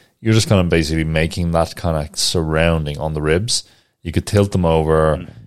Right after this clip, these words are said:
Speaker 1: You could stop the shoulder shooting out to the side or shooting to the inside. And then other than that, it was kinda, it was an easier transition. It seems just like that kinda take the fingers off, as Mikhail explained, take the fingers off,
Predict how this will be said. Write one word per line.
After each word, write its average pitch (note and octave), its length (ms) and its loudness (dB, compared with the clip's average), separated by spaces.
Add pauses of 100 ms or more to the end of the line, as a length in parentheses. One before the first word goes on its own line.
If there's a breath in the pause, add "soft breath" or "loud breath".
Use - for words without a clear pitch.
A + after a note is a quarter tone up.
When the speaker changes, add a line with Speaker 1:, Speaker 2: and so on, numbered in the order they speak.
Speaker 1:
You F2+ 160 -4
could F2+ 160 0
stop - 320 0
the G2+ 60 2
shoulder F2+ 360 2
shooting E2 380 0
out D#2 160 0
to - 40 -10
the D2+ 80 -6
side D#2+ 360 2
or D#2 80 0
shooting D#2 320 -4
to D2+ 80 -4
the D2+ 100 -4
inside. E2+ 540 0 (600 soft breath)
And E2+ 220 0
then E2+ 260 2
other F#2 200 2
than E2+ 120 2
that, E2+ 280 2
it E2+ 80 0
was E2 320 2
kinda, E2+ 360 0
it F2 60 -6
was E2+ 140 0
an F2 140 -2
easier G#2 420 2
transition. F2 540 0
It D2 60 -6
seems G2 220 0
just F2 140 -2
like E2 200 2
that F2 280 -2
kinda F2 180 0
take F2 240 -2
the E2+ 100 -4
fingers E2+ 300 -4
off, D#2 200 -2
as D2+ 120 -6
Mikhail D#2 300 -4
explained, E2 440 -4
take G2 200 0
the G2 80 -8
fingers E2+ 300 -2
off, F#2 340 2